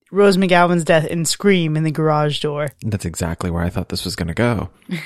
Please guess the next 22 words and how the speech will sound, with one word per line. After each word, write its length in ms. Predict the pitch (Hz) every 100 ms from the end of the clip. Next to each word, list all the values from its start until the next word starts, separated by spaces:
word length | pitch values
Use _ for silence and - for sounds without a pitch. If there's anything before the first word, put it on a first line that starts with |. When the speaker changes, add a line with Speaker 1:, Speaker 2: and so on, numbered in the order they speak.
| -
Speaker 3:
He 280 | - 214 240
was 120 | 202
going 260 | 185 185 175
through 120 | 170
the 120 | 156
door, 400 | 139 147 143 143 147
the 220 | 156 156
doggy 380 | 147 139 - 175
door 380 | 190 208 226 220
<laughs> 880 | 302 - 294 269 - 247 - - 415
as 220 | 180 -
a 60 | 208
kid. 460 | - 151 - 233 - 226 _
Speaker 1:
But 220 | 202 220
I 80 | 233
will 180 | 254 302
say 140 | 285
with 140 | 226 202
Agent 380 | - 220 214 202
Swift's 280 | 190 180 175
death, 480 | 175 156 180 - _ _ _ _ -
I 540 | 196 202 214 226 240